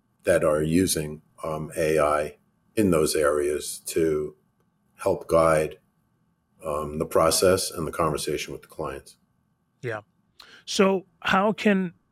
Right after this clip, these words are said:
Speaker 2: a financial professional evaluate the technology they're using?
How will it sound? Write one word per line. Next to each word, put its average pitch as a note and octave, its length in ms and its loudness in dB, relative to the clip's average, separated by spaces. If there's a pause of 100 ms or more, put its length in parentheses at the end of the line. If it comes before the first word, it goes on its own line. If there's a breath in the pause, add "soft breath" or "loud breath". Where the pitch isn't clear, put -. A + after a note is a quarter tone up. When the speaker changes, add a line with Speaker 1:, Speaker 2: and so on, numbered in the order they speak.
(220)
Speaker 2:
a C3+ 60 -14
financial C#3+ 440 0
professional B2 500 -4
evaluate A2+ 880 -2
the G#2+ 380 -4 (240)
technology A2 880 -4
they're G2+ 180 -10
using? G2 520 -12